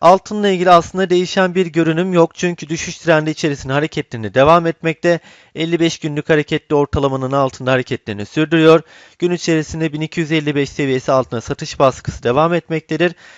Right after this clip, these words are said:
Bin iki yüz altmış sekiz orta vadeli düşüş beklentimizin olduğu seviyedir.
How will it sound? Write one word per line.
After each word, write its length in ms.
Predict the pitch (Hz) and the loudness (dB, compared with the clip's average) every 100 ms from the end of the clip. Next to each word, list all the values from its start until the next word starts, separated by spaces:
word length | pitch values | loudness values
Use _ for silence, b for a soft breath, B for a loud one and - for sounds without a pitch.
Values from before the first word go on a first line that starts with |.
| B | B
Bin 100 | 165 | -6
iki 180 | 170 - | -4 -4
yüz 100 | 147 | 0
altmış 280 | 147 - 139 | 0 0 -12
sekiz 240 | 127 - | -12 -8
orta 360 | 127 127 - 170 | 0 0 2 2
vadeli 360 | 165 156 156 | 4 2 -2
düşüş 340 | 151 160 165 - | -6 -8 -8 -4
beklentimizin 680 | 156 - 156 151 160 151 160 | -4 -2 -4 -4 -8 -6 -2
olduğu 320 | 156 151 160 | 0 0 -4
seviyedir. 560 | - 160 156 151 170 | -4 -2 0 0 -2